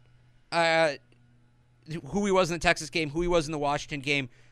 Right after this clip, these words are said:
There's gonna be teams that look at the ceiling, get enticed. There's gonna be teams that want, this is the other thing with the quarterbacks, that want the fifth year of control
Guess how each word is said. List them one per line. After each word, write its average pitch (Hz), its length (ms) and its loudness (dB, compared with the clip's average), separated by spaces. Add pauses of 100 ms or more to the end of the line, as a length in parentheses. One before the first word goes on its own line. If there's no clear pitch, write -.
(200)
There's 180 220 0
gonna 202 220 0
be 202 100 -4
teams 180 380 -6
that 160 100 -6
look 165 160 -4
at 185 80 -6
the 156 80 -12
ceiling, 156 360 -2
get 151 140 -4
enticed. 143 420 -2
There's 143 120 -8
gonna 185 140 -4
be 180 100 -6
teams 180 360 -8
that - 140 -4
want, 165 300 0 (420)
this 156 200 -8
is 156 80 -8
the 180 100 0
other 185 100 2
thing 160 140 -4
with 147 80 -8
the - 80 -20
quarterbacks, 117 480 -6 (240)
that 131 220 -2
want 170 240 0
the 214 80 -4
fifth - 320 -4
year 170 180 0
of 160 80 -4
control 151 640 0